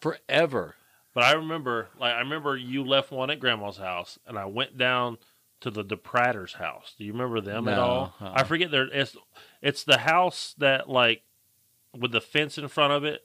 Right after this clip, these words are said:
Speaker 2: on Grandma's Road.
Speaker 1: Up on the hill?
Speaker 2: That, no, that was just a little bit down.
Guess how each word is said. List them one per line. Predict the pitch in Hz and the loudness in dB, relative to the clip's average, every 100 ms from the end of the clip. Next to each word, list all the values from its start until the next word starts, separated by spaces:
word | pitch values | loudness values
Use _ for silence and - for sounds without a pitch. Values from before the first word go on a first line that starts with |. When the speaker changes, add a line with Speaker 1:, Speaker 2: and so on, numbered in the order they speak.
| - | -4
Speaker 2:
on | 123 110 | -4 0
Grandma's | 127 131 127 127 | 0 0 -2 0
Road. | 135 135 143 139 _ _ _ - | 0 2 -2 -8 _ _ _ -8
Speaker 1:
Up | 127 127 | -4 0
on | 117 | 0
the | |
hill? | 107 127 147 147 | 2 4 2 4
Speaker 2:
That, | 135 135 | 4 4
no, | 139 120 104 | 2 2 2
that | 104 113 | 2 0
was | 113 | 0
just | 110 127 127 | -4 -4 -2
a | |
little | 113 123 | -2 -2
bit | 117 127 117 | -2 -4 -2
down. | 117 123 127 127 | -2 0 -2 -4